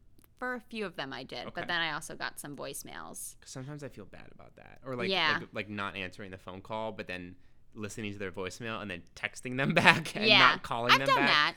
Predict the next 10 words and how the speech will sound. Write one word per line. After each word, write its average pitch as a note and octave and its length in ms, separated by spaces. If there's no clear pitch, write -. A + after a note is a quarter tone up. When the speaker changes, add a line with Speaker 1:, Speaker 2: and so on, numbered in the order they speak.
Speaker 2:
Yeah. G#2 260
Speaker 1:
Um, G#3 580
but G#3+ 180
okay, G3+ 240
so G3 760
lots F#3 600
of G3+ 580
the F#3 160
first A#3 420
eight F3 340